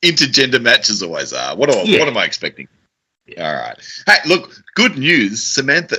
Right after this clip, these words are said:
Speaker 1: Irwin's back to announce it, that it's now time for the men's Royal Rumble. You, that, that lady announcer?
Speaker 2: Yeah, she's good. I liked her.
Speaker 1: Yeah, I like her too. Uh, <laughs> okay, <laughs>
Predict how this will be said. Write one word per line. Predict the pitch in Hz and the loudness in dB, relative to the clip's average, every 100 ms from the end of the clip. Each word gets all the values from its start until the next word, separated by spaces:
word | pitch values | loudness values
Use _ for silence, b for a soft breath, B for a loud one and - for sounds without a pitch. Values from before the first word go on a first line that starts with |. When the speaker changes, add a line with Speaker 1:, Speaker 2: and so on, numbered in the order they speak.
| 101 | 0
Speaker 1:
Irwin's | 123 151 107 | 0 0 -2
back | 104 90 - | -4 -6 -6
to | - 90 | -8 -8
announce | 87 92 95 - - - | -4 -2 -4 -6 -12 -6
it, | 98 95 _ | -6 -6 _
that | - 98 | -2 0
it's | 104 101 | -2 -2
now | 101 110 | 0 0
time | - - 78 85 | -2 -4 -4 -6
for | - | -6
the | 143 160 - _ | -2 -2 -4 _
men's | 220 294 294 - | -2 -2 -4 -4
Royal | 107 82 | -2 -2
Rumble. | 78 73 69 90 | -4 -8 -8 -2
You, | 117 165 165 | 4 4 4
that, | 143 143 | 2 4
that | 147 131 | 2 4
lady | 139 139 | 2 4
announcer? | 131 127 131 139 - 185 - | 2 2 -2 -4 -8 -8 0
Speaker 2:
Yeah, | 123 185 165 | 4 6 4
she's | 165 - | 0 2
good. | 135 - | 2 2
I | 87 | 2
liked | 113 123 | 0 -2
her. | 117 170 B B B B B B _ _ | -8 -8 B B B B B B _ _
Speaker 1:
Yeah, | 139 131 | -2 0
I | |
like | 131 120 120 | 2 0 -2
her | |
too. | 95 120 143 127 _ B B B B - | -6 -4 -4 -6 _ B B B B 2
Uh, | 135 135 | 2 2
<laughs> | 180 | 2
okay, | 175 185 165 | 2 0 2
<laughs> | 240 | 2